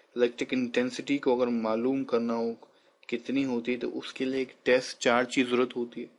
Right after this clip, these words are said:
इसी तरीके से इलेक्ट्रिक पोटेंशियल में भी ऐसे ही होता है। लेकिन इस कॉन्सेप्ट को देखने से पहले हम जरा थोड़ा सा पीछे जाते हैं और अपनी पिछली क्लास में हमने जो हमने ग्रेविटेशन, पोटेंशियल एनर्जी due to gravitation जो हमने पढ़ा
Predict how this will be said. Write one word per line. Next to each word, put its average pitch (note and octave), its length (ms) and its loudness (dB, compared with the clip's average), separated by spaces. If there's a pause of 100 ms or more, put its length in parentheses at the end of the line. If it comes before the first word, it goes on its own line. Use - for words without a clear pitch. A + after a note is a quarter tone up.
(100)
इसी C3 180 0
तरीके A2+ 440 -4
से - 180 -4
इलेक्ट्रिक A2 540 -6
पोटेंशियल G#2 520 -10
में G2 160 -12
भी B2+ 160 -4
ऐसे G#2 240 -6
ही G#2+ 60 -10
होता - 240 -14
है। - 140 -20
लेकिन D3+ 260 0
इस D3 100 -2
कॉन्सेप्ट C3+ 480 0
को D3 100 0
देखने A2+ 380 -2
से - 140 -6
पहले A#2+ 380 0 (320)
हम B2 240 -6
जरा B2 160 0
थोड़ा C#3+ 840 -2
सा B2+ 140 -4
पीछे A#2+ 380 -4
जाते A2+ 340 -2
हैं B2 200 -14 (460)
और C#3+ 80 2
अपनी D#3 220 0
पिछली D#3+ 420 -2
क्लास C3+ 460 4
में D3+ 80 -2
हमने C3 300 -6
जो B2+ 140 -6
हमने A#2 420 -10 (280)
ग्रेविटेशन, A2+ 920 -2
पोटेंशियल A#2 680 -4 (120)
एनर्जी A#2 540 -6
due A#2 320 -6
to A2 80 -8
gravitation A2 640 0
जो F#3+ 240 -4
हमने G#2+ 200 -6
पढ़ा F#2+ 240 -12